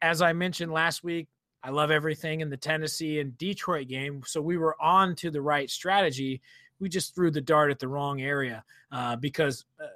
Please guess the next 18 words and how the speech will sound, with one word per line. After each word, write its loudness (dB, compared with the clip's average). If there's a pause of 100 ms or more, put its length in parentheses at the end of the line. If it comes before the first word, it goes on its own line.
and 2
a 6
lot 4
of 2
that's 0
just -6
chance. -4
That's -8
fantasy -4
football. -2 (920)
Uh, -4
when 2
they 2
got 2
to -6
the -2
goal -2
line, 0